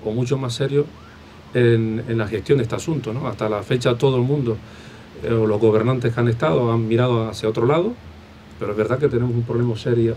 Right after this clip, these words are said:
de indigencia en San Bartolomé de Tirajana. Y ahí está la estrategia que estamos trabajando desde el área de servicios sociales, que además ya hemos entablado conversaciones con la Viceconsejería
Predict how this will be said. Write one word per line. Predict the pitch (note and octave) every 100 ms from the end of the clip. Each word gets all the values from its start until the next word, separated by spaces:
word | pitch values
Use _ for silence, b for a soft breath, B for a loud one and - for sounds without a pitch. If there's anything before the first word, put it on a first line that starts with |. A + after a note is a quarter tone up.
| -
de | A#2
indigencia | A2+ A2 A2+ C3+ B2+
en | A2+
San | A#2 A2
Bartolomé | G#2+ G#2 G#2+ A#2
de | A2
Tirajana. | A2+ A2+ C3+ C#3 G#2 - - B B B B B
Y | A#2
ahí | A#2+
está | A#2 B2+
la | C#3
estrategia | C#3+ C#3 D3 C3+ B2
que | A#2+ A2 G2+ - B B B -
estamos | - B2 A#2+
trabajando | A2+ A#2 G#2+ B2 B2 A#2
desde | A2 A2 G#2+ A2
el |
área | A#2+ A#2+
de | A2+
servicios | A#2 A2+ A#2 G#2+
sociales, | A2+ G#2+ D3 D#3 F3 - B -
que | -
además | G2+ A2 B2+ A#2 -
ya | A2+
hemos | A#2 A2+
entablado | A2 G#2+ A2+ A#2 A2+ G#2 B B B A#2+ - - - - - - - -
conversaciones | A#2 A2+ G#2 G#2+ - C3+ A#2 G#2 - -
con | B2 A#2+
la | A2+
Viceconsejería | A2 A2 A2 G2+ A2 G#2 A2 B2+ A2